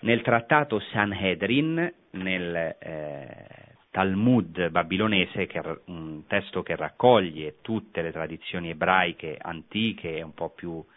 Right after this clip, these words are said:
fino, diciamo, al quarto, al quinto secolo, si dice così, ve lo traduco: "Rabbi Yoshua ben Levi", Rabbi Giosuè, Yoshua, figlio di Levi, incontrò Elia in piedi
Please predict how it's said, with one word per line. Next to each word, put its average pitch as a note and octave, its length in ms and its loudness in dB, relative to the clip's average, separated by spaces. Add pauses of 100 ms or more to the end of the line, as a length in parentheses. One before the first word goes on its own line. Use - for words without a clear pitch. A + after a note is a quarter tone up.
(100)
fino, F2 440 0
diciamo, E2+ 540 -6
al E2+ 200 -8
quarto, F#2+ 500 2
al D2+ 80 -8
quinto G#2+ 340 -2
secolo, F2 580 -2 (580)
si - 100 -4
dice A#2 260 4
così, E2+ 480 0 (160)
ve F#2 140 0
lo F2+ 100 2
traduco: F#2+ 640 2 (400)
"Rabbi C3 380 4
Yoshua A#2+ 760 6
ben G2 320 4
Levi", F#2 580 2 (580)
Rabbi D#2+ 640 -6
Giosuè, F2+ 500 2
Yoshua, E2 680 -2
figlio F#2+ 280 0
di C3 100 6
Levi, G#2+ 480 4
incontrò C#3+ 680 4
Elia A2+ 680 4
in C#3 200 2
piedi F#2 540 -2